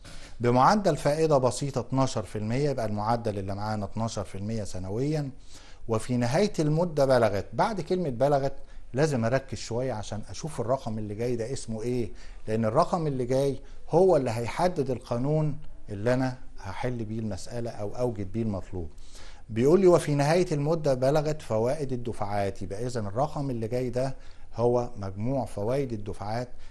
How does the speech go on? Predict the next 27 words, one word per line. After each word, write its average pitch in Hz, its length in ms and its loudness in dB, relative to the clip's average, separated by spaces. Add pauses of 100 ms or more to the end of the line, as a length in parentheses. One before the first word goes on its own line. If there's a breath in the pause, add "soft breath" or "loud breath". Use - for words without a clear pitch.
(140 soft breath)
يعني 98 220 -6
لما 104 280 -2
أجي 151 120 -4
أحل 117 420 -4
أو 104 260 -4
أوجد 147 320 0
المطلوب 117 580 -4 (260 soft breath)
هستخدم 120 560 -4
قانون 117 600 -4 (200)
مجموع 104 440 -2
فوائد 104 460 0
الإيه؟ 101 420 -4 (100)
الدفعات. 92 520 -4 (400 loud breath)
خلينا 175 400 6
نروح 165 240 4
نلخص 131 480 2
مسألتنا. 120 680 0 (960 loud breath)
يودع 160 380 8
شخص - 480 4
في 107 260 -4
بنك 120 300 2
مصر 110 440 -2
أول 113 260 4
ومنتصف، 101 840 0 (760 soft breath)
يبقى 107 200 4
هنا 113 260 2
هنقول 101 440 0